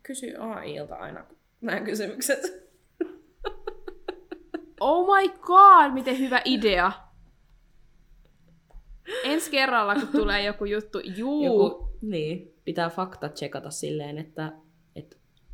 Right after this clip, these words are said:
Speaker 1: no joo, joku A I voi sanoa vaan, että, että tätä asiaa ei ole tiedossa, mut niin, niin sitten, mut niinku.
Speaker 2: Mut se on sit hyvä, ettei tarvii yrittää etsiä.
Speaker 1: Niin.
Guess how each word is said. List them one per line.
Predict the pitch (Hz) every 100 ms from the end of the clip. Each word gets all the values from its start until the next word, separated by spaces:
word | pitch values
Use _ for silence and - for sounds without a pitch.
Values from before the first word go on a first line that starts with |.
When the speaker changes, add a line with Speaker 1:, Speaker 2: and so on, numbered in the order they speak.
| - - _
Speaker 1:
no | - 156
joo, | 151 147
joku | 147 151 -
A | 160 156
I | - 143
voi | 143
sanoa | 147 147 143
vaan, | 143 143 147
että, | -
että | - - -
tätä | 147
asiaa | 143 147 143 156
ei | 147 143
ole |
tiedossa, | 143 170 160 180 -
mut | 165 -
niin, | -
niin | 170
sitten, | 170 - - - - - _ - - _ _ _ - _ _
mut | 202 185
niinku. | 196 196 -
Speaker 2:
Mut | 269 269
se |
on | 294
sit | 285 -
hyvä, | 294 262 226
ettei | 226
tarvii | 220 214 208
yrittää | 220 220 - 214
etsiä. | 262 - 233 - - - - - - - _ _ _ _ -
Speaker 1:
Niin. | 359 208 151 -